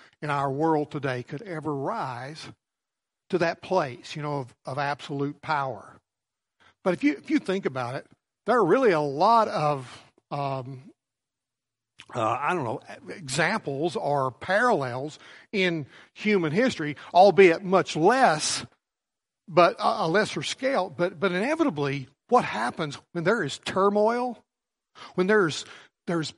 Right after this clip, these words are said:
panic, when there's trouble, when, when people are scared,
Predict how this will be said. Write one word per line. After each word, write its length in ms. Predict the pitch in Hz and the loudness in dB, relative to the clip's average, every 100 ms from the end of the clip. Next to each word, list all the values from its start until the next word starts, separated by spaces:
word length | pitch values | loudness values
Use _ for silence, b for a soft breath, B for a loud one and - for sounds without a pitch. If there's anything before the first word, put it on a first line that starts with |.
| _ | _
panic, 540 | - 123 208 226 233 233 - - _ _ _ | -2 -2 -2 -4 -4 -8 -14 -16 _ _ _
when 140 | 202 | 0
there's 260 | 175 143 - | 0 -2 -4
trouble, 760 | - - 208 226 247 240 220 - _ _ _ _ _ _ _ _ _ _ | -6 4 6 6 4 0 -2 -12 _ _ _ _ _ _ _ _ _ _
when, 360 | - 196 190 196 | 0 4 4 2
when 180 | 190 190 | -2 -2
people 420 | - 262 240 233 | -2 0 2 2
are 200 | 190 165 | 4 2
scared, 840 | - - 214 220 233 240 233 208 | 2 0 2 2 4 2 0 -4